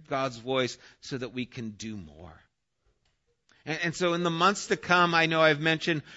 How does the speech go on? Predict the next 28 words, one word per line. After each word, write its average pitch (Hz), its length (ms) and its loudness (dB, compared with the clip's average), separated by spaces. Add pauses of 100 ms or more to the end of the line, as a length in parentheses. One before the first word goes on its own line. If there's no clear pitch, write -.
(120)
we're 180 160 10
gonna 170 180 6
start 165 340 2
developing 165 440 4
a 147 60 0
food 170 340 2
program 143 400 2
for 160 260 2
the 151 100 4
children 147 480 4
at 135 120 2
Saint 143 260 2
Andre's 127 500 4
in 117 140 -2
Haiti. 110 580 -2 (440)
In 156 100 0
the 165 100 6
months 170 280 4
to 175 100 2
come, 165 240 4
I 156 80 10
wanted 156 380 6
to 135 40 -8
see 160 260 2
what 156 120 2
we 151 100 0
can 147 200 -2
do 147 300 2